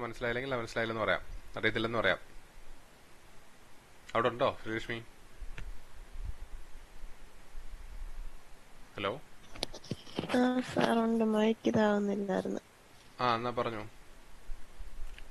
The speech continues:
Speaker 1: എങ്ങനാ,
Speaker 2: ആ, മനസ്സിലായി
Speaker 1: എങ്ങനെയൊക്കെ നമുക്ക്
Speaker 2: സാർ.
Speaker 1: ഗ്രൂപ്പ് ചെയ്യാം, എങ്ങനെയൊക്കെ group ചെയ്യാം ഇതിനെ?
Speaker 2: ആ.
Speaker 1: നമുക്ക് ഏതൊക്കെ രീതിയിൽ group ചെയ്യാം എന്ന് പറഞ്ഞേ.
Speaker 2: ഉം,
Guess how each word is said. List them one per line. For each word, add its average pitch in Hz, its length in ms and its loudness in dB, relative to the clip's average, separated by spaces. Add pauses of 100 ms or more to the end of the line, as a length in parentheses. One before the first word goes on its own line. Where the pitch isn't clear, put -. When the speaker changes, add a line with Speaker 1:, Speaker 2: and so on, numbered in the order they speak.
(640)
Speaker 1:
എങ്ങനാ, 123 220 6
Speaker 2:
ആ, - 140 4
മനസ്സിലായി 262 240 6
Speaker 1:
എങ്ങനെയൊക്കെ 247 220 6
നമുക്ക് - 160 4
Speaker 2:
സാർ. - 80 6
Speaker 1:
ഗ്രൂപ്പ് 117 220 4
ചെയ്യാം, 98 160 8 (340)
എങ്ങനെയൊക്കെ 135 340 4
group 117 200 2
ചെയ്യാം 98 160 2 (2500)
ഇതിനെ? 113 280 4
Speaker 2:
ആ. 113 160 0
Speaker 1:
നമുക്ക് 123 220 6
ഏതൊക്കെ 131 300 6
രീതിയിൽ 120 300 6
group 113 200 0
ചെയ്യാം 92 180 4 (240)
എന്ന് 120 160 -4
പറഞ്ഞേ. 98 200 4 (2500)
Speaker 2:
ഉം, 220 200 0